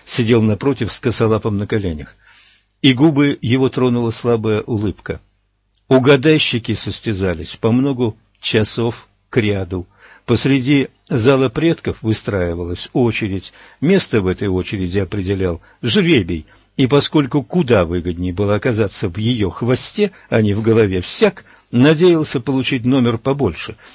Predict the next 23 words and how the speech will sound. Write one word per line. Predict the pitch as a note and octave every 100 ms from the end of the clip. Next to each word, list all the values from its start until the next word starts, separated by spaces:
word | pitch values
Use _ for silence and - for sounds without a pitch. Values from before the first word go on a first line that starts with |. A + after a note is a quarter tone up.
| - -
хотя | A#2 B2
победителю | G2 A2 G#2 E3 F3+ G2+ F#2
надобно | F2 F2 F2 F#2
было | F2+ F2+ - _ _ -
правильно | E3+ E3+ B2+ A2+ C#3
отгадать | D#3 E3+ D#3+ F3 -
хотя | A#2 - G2+
бы | F#2+ B2 - _
одну | - C3 C#3 F3
загадку. | A2+ E2+ D#2+ D#2+ - - _ _ _ _ _ _ _ _
Само | - - G#2 G2+ G#2 G2+ -
собой. | - - G#2 F#2 A2 D#2+ - _ _ _ _ _ _ _ _ _ _ _ _
Угадайщики | B2+ B2+ D#3+ F#3 E3+ F3+ E3+
и | F3 - E3+ D#3
угадайщицы, | - D3 D#3 D3+ G3 - G2 - G#2
ибо | - A#2 G2 G2+ -
среди | - A2 F#2+
лучших | G2+ G#2 - -
угадайщиков | G#2 G2 F#2 E2 - - F#2
Галаада | F2+ F#2+ F#2 F2+
были | F2+ F2
и | F2
женщины, | E2+ E2+ F2 - C3+